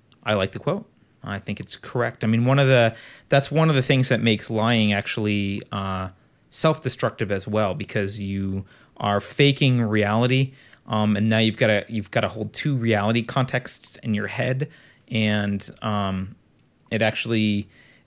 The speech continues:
it, it, it makes it difficult to, to, it blurs the line between what's reality and what's the constructed reality in your head. Um,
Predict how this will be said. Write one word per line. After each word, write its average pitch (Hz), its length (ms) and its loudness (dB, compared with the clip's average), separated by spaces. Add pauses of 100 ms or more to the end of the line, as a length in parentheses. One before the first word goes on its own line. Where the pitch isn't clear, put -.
it, 113 320 -2
it, 117 180 -2 (280)
it 120 280 -4
makes 135 320 4
it 117 120 -4
difficult 117 580 -2 (300)
to, 107 380 -2 (440)
to, - 160 -8
it 123 160 -4
blurs 135 300 2
the 131 60 0
line 117 260 2
between 107 320 2
what's 117 240 -2
reality 120 440 0
and 110 120 2
what's 104 160 -2
the - 60 -6
constructed - 600 -6
reality 98 440 -6
in 98 120 -8
your 92 120 -12
head. - 300 -12 (640)
Um, 101 420 -4